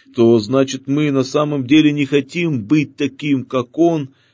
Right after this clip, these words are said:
и надо попросить его изменить, э, наше стремление помочь нам восхотеть быть таким, как ле-, Он, потому что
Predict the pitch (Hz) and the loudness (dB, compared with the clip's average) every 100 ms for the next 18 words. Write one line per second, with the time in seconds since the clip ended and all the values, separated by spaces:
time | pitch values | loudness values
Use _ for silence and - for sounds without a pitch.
0 | _ 120 123 139 151 135 131 135 135 147 | _ -4 0 2 2 2 0 -2 0 0
1 | 135 - 185 165 - - 147 131 160 147 | 0 -4 -4 -6 -8 -4 -2 2 4 4
2 | 117 135 147 147 165 156 - - _ _ | 2 -2 -4 -2 -4 -4 -10 -20 _ _
3 | _ _ - 120 123 139 143 - 147 131 | _ _ -6 -4 0 0 0 0 -4 -4
4 | - _ _ 143 147 147 196 190 156 123 | -8 _ _ -2 0 0 -2 0 0 0
5 | 110 104 127 127 143 165 156 - 156 131 | 0 -2 -2 -2 0 -2 -4 -4 -4 -2
6 | 143 139 - 160 156 - 185 180 127 95 | -4 -6 -2 -2 -2 -4 -4 -2 -2 -2
7 | 143 135 - 135 135 151 131 131 120 143 | -2 -2 -2 -4 -2 -4 -4 -6 -6 0
8 | 151 156 139 123 160 165 170 151 123 120 | 0 0 -2 -2 0 2 2 -2 -6 -6
9 | 127 135 - 131 117 | -4 -6 -6 -6 -6